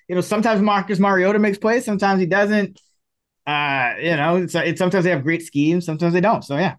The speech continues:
bet on them as a money line dog and see what happens. They're plus one sixty-six. So if you parlay the Raiders at plus one sixty-two against the Seahawks and the Falcons at plus one sixty-six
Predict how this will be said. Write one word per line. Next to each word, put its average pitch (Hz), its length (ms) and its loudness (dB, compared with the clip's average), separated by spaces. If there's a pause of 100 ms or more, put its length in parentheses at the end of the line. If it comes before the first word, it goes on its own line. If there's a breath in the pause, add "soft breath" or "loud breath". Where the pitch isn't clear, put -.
bet 139 140 0
on 156 80 2
them 165 100 2
as 160 120 2
a - 20 2
money 156 200 0
line 170 200 2
dog 143 260 0
and 160 280 -4
see 156 140 -4
what 160 100 2
happens. 160 260 -2
They're 123 100 -6
plus 139 200 -4
one 143 100 -6
sixty-six. 196 680 -4 (640)
So 170 180 0
if 165 100 -2
you 160 80 0
parlay 196 800 2
the 151 500 2 (640)
Raiders 190 480 2
at - 160 -4
plus 165 260 -2
one 151 140 -4
sixty-two 147 540 -2
against 135 220 -4
the 110 60 -18
Seahawks 143 560 -2
and 120 100 -8
the 110 200 -8
Falcons 135 580 -4 (320 loud breath)
at - 220 -10
plus 151 320 -2
one 135 460 -2
sixty-six 143 1400 -6